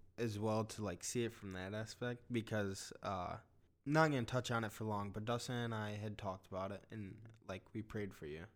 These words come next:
I don't, I don't know if it was that night or whatever, but, like, just to see the way God used, like,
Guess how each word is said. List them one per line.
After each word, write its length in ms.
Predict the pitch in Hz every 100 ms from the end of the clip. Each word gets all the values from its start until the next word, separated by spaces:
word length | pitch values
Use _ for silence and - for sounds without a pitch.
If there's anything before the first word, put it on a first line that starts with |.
| - - -
I 60 | 127
don't, 260 | 123 120 -
I 100 | 113
don't 160 | 117
know 140 | 120 117
if 100 | 117
it 40 |
was 140 | 110 104
that 280 | 104 98
night 420 | 101 107 110 110 85
or 260 | 98 95 - - -
whatever, 320 | 117 101 107 101
but, 180 | 107
like, 240 | 101 95 110
just 240 | 123 -
to 100 | 107
see 480 | - - 110 104 104 - - - -
the 80 | 110
way 420 | 104 98 95 90 - 110
God 320 | 113 95 95 107 135
used, 540 | 101 107 110 107 - - - _ _ _ _
like, 220 | 101 92